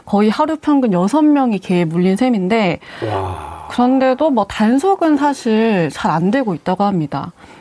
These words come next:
Speaker 1: 그러니까 지난해 일 년 동안에 이 동물보호법 위반으로 단속한 실적을 확인해 봤더니 서울시는 백십구 건이었고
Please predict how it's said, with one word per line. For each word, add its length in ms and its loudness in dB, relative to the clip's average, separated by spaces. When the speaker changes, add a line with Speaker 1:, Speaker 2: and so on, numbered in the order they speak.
Speaker 1:
그러니까 200 -2
지난해 380 2
일 120 2
년 160 0
동안에 400 0
이 100 0
동물보호법 840 2
위반으로 720 0
단속한 640 0
실적을 400 -2
확인해 340 0
봤더니 560 -2
서울시는 600 0
백십구 520 -6
건이었고 840 -2